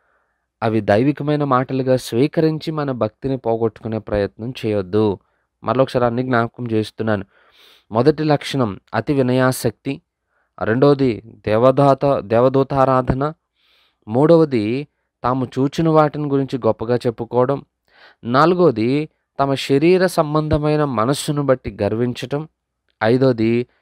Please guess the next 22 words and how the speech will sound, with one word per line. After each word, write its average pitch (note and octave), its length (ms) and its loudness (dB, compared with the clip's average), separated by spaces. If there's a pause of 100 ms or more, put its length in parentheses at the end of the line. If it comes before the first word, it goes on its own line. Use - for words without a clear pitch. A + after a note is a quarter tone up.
(260)
క్రీస్తుని C3+ 500 -2
హత్తుకోకపోవడం. G#2+ 1040 -4 (760)
ఈ G3+ 180 4
లక్షణాలు G#3 560 2
కలిగిన F3 400 2
వారు C#3+ 320 2
వచ్చి F#3 560 -6 (560)
ఏం C3+ 220 -2
చేస్తారట, D3 800 0 (640)
మన B2+ 240 0
బహుమానమును D#3 1000 2
అపహరించే C3 720 -4
ప్రయత్నం A2+ 580 -4
చేస్తారట. G#2+ 520 -2 (160)
అనగా B2 500 0 (560)
ఏ G2+ 120 -2
రోజైతే C3 400 0
మనం D#3+ 280 -4
దేవుని C#3 240 0
నుండి D#3+ 140 -4
దూరం C#3 280 2
అయిపోతామో C3 840 0